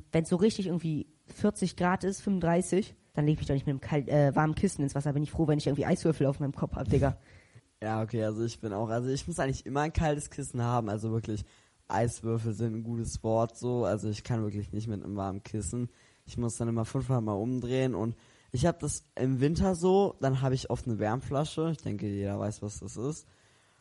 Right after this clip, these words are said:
Speaker 2: Und wenn ich halt da liege und meine Füße müssen richtig warm sein, die müssen verbrennen, so muss sich das anfühlen, dann ist richtig.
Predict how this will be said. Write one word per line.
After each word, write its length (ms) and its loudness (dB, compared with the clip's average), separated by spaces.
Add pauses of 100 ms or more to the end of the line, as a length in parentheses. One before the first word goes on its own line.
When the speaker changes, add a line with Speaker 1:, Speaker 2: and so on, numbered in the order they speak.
(140)
Speaker 2:
Und 300 0
wenn 120 4
ich 140 2
halt 180 4
da 60 2
liege 480 6
und 80 0
meine 140 4
Füße 300 0
müssen 200 0
richtig 220 -4
warm 240 2
sein, 180 2
die 60 2
müssen 260 -2
verbrennen, 840 2
so 180 -6
muss 180 -2
sich 80 -6
das 140 -6
anfühlen, 400 0
dann 180 -4
ist 140 -10
richtig. 380 -4